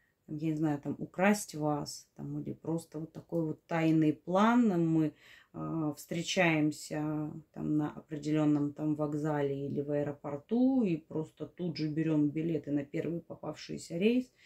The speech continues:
и улетаем, и всё. Но он понимает, что это, ну, такой вариант не вариант.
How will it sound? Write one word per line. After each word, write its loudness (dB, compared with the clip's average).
и 2
улетаем, 4
и -2
всё. -12
Но -6
он -6
понимает, -2
что -8
это, -6
ну, -6
такой 0
вариант 4
не 0
вариант. 0